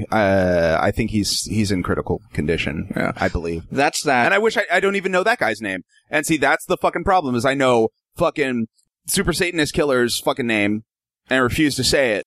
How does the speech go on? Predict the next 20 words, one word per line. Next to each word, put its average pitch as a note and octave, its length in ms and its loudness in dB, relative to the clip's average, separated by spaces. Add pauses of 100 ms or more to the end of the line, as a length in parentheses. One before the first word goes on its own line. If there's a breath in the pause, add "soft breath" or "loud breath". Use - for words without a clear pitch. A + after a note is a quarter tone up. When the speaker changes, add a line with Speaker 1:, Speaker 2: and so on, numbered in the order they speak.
(120)
Speaker 1:
But F#3 260 0
I E3 120 2
don't F3 220 -2
know D3 420 2 (240)
a C3 80 2
fucking C3+ 500 -2 (240)
dude C#3+ 400 0 (140)
who C3+ 460 4 (340)
Speaker 2:
Who's A#2+ 200 0
fighting A2 320 0
for G2+ 120 -4
his F#2 100 0
life. G2 220 0
Speaker 1:
Yeah. C#3 220 0 (320)
I C3+ 100 0
don't D3 120 0
know C3 120 0
his B2+ 240 0
name. G2 320 -2 (400)
Speaker 2:
That B2+ 420 0